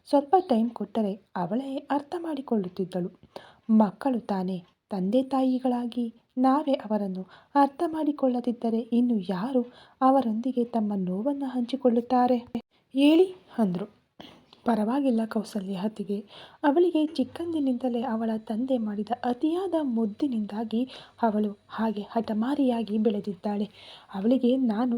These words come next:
ತಿಳಿಸಿ ಹೇಳುತ್ತೇನೆ. ನೀವೇನು ಚಿಂತೆ ಮಾಡಬೇಡಿ. ಹಾಗೆಯೇ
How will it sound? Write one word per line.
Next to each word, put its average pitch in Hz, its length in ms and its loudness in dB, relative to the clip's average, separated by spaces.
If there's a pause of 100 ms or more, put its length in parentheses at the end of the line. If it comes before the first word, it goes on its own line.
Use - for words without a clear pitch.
(120)
ತಿಳಿಸಿ 247 380 -2
ಹೇಳುತ್ತೇನೆ. 208 680 -2 (520)
ನೀವೇನು 311 540 8
ಚಿಂತೆ 233 400 2
ಮಾಡಬೇಡಿ. 208 440 -2 (360)
ಹಾಗೆಯೇ 202 460 2